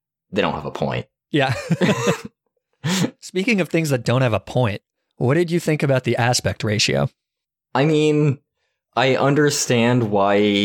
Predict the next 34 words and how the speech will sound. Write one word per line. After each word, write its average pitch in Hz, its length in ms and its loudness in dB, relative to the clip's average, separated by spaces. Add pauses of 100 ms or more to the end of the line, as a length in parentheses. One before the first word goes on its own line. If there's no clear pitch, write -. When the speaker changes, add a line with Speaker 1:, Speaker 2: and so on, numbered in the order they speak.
(220)
Speaker 1:
he - 280 -2
would 98 260 2
like 90 380 0
to 110 120 -4
have 95 220 -2
a 85 80 -2
movie 82 540 0
in 76 160 2
that 90 220 0
aspect 98 500 -2
ratio, 113 800 0 (480)
I 113 80 0
guess. 120 520 0 (640)
I 113 140 2
just 123 320 0
wish, 120 560 2 (340)
um, 90 760 0 (140)
this 127 200 0
is 147 80 0
another 110 340 2
thing, 98 240 0
I 87 100 0
guess, 82 220 -2
with 87 120 -4
the 78 80 -4
fan 78 320 0
base 69 260 0
of 71 100 -4
Snyder's. 67 560 -2 (920)
If 110 240 0
you 107 120 2
talk 95 360 0
about 76 320 0
it, - 240 0